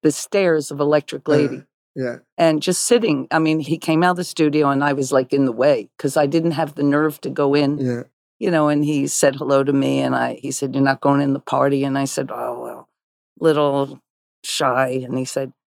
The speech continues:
Speaker 1: "Y-, you know," and he told me that he was also shy. And he said, "People don't know that, but he was shy himself."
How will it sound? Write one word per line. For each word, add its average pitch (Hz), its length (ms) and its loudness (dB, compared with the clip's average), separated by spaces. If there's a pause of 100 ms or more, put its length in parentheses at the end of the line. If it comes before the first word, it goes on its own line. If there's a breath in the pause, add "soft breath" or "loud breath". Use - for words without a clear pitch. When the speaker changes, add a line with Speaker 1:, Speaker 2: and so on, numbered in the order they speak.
(280)
Speaker 1:
"Y-, 165 160 -12
you 156 160 0
know," 143 340 0 (140)
and 151 160 0
he 147 80 0
told 247 260 0
me 147 180 2
that 156 180 -2
he 208 100 -2
was 208 220 0
also 156 320 -2
shy. - 400 -8 (560)
And 123 120 -6
he 127 80 -6
said, 135 380 -8
"People 175 280 -2
don't 160 220 0
know 202 180 0
that, 160 280 -8
but 139 200 -6
he 135 180 -6
was 120 120 -4
shy 131 280 0
himself." 131 560 -2